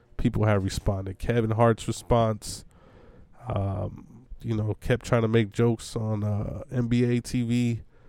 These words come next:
and, and it just, it just seemed like he struck a nerve, man. He struck a nerve with, um, Ludacris. Uh, he struck a nerve with,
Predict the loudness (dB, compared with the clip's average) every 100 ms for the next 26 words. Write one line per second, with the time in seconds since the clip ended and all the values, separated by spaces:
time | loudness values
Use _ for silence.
0 | -20 -20 _ _ -6 -2 0 -2 -4 -4
1 | -2 -2 0 -2 -2 -10 -14 -12 -8 -2
2 | 0 2 2 2 4 2 2 -6 -20 -20
3 | -20 -20 -20 -4 0 0 2 6 6 6
4 | 8 10 10 10 6 6 4 4 4 6
5 | 4 6 6 6 6 6 4 _ -20 -20
6 | -20 -20 -20 _ -20 -20 -6 -4 -2 -4
7 | -12 -20 -20 _ _ 0 4 4 4 6
8 | 6 4 -4 -12 -16 -18 -8 -4 -2 0
9 | -2 -2 2 4 4 2 4 6 8 8
10 | 6 6 8 6